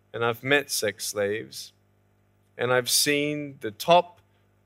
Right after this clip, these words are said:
of the pyramid as far as business and met the billionaires. I've met bankers, and I've also met orphans.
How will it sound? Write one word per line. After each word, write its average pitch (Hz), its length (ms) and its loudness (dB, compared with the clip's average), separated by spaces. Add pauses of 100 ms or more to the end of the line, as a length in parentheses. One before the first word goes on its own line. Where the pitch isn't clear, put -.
(340)
of 117 180 2
the 113 80 -4
pyramid 156 640 2
as 113 180 -4
far 117 360 6
as 104 300 -4 (180)
business 160 580 0
and 113 160 -10
met 143 240 2
the 135 80 -2
billionaires. 156 920 -2 (560)
I've 107 220 -8
met 139 320 2 (1000)
bankers, 160 920 -2 (520)
and 123 140 -2
I've 120 140 0
also 131 260 0
met 120 240 0 (160)
orphans. 110 760 -2